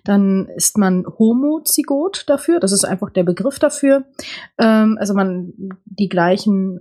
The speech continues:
ähm, die gleichen Gene quasi hat oder, äh, wenn man zwei, äh, zum Beispiel ein dominantes und ein rezessives, äh, Allel geerbt hat, dann ist man heterozygot für dieses, ähm, Gen.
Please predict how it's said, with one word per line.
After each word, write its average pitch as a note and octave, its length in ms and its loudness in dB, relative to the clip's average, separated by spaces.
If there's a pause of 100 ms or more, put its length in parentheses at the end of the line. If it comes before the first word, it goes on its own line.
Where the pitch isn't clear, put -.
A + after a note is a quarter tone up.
ähm, F#3+ 800 -4
die G3+ 60 -6
gleichen F#3+ 340 0
Gene A#3+ 240 0
quasi A3 360 0
hat G#3+ 240 0
oder, G3+ 340 2 (500)
äh, A3+ 60 2
wenn F#3+ 920 0
man F#3 140 0
zwei, F#3 560 0 (140)
äh, F#3+ 320 2 (280)
zum G3 160 0
Beispiel G3+ 240 2
ein F#3 140 -2
dominantes G3 480 -2
und G3 60 0
ein G3 80 0
rezessives, G#3 960 2
äh, G3 400 2 (280)
Allel F#3 560 4
geerbt F#3 360 -6
hat, G3 120 -4
dann F3 80 -8
ist E3+ 160 -4
man F3 120 0
heterozygot F3+ 880 0
für G3 140 -2
dieses, F#3 540 -2
ähm, F#3+ 460 2
Gen. G#3+ 480 2